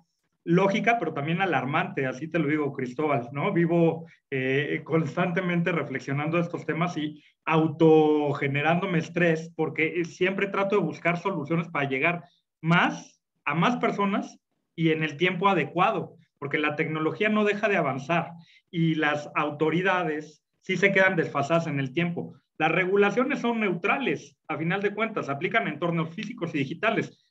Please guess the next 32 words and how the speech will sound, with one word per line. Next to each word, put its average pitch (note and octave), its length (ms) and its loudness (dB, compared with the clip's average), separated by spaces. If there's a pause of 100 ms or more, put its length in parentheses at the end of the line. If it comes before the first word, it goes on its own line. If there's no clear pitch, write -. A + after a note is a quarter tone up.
La E3 200 2
clave G3+ 680 2
es - 260 -2
las D#3+ 240 0
decisiones F#3+ 640 0
que F3 120 -6
toman F3+ 280 -4
las D3 140 -4
instituciones C#3 600 0
públicas, E3 440 0
en B2+ 120 -4
este C3+ 200 -6
caso D3 260 -4
en B2 100 -4
concreto B2+ 380 -4
hacia B2 180 -6
tu C#3 100 -20
pregunta, D3+ 480 0 (460)
para E3 260 4
poder F3+ 500 6 (160)
atajar E3 540 2
el C#3 180 0
tema. D3 340 2 (460)
Educación D#3 540 0
digital, F3+ 560 0 (320)
que D#3 100 2
es D3+ 120 -4
un D#3 120 -6
tema D#3+ 260 2
en C#3+ 100 -2
el B2+ 180 -4
cual D3 380 0